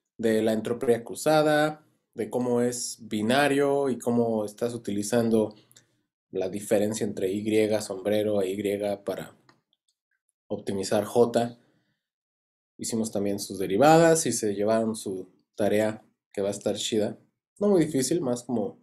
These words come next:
chida. Y ahora debemos ver cómo vamos a evaluar estos algoritmos. Para eso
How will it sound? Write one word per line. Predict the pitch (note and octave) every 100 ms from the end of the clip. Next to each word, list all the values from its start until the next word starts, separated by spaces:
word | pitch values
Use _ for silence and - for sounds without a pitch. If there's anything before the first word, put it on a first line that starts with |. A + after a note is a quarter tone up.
| -
chida. | - A2+ A#2+ - _ _ _ _ _ _ _ _ _ _ _ _ _ _
Y | E3+
ahora | A3
debemos | A#3 A3+ G#3+
ver | G#3+ G#3+
cómo | G#3+ A3
vamos | F#3+ F#3+ F#3+ F#3
a | C#3
evaluar | A#2+ A#2+ A#2+ C#3 C3+ - - _ _ _ _ _ -
estos | D3 D#3 D#3
algoritmos. | B2 A2+ C#3+ E3+ - - - _ _ _ _ _ _ _ _ _ _ _ _ _ _ _ _ _ _ _ _ _ _ _ _ _ -
Para | E3 E3+ F3
eso | A3+ D#4+ - G3 F3+ G3+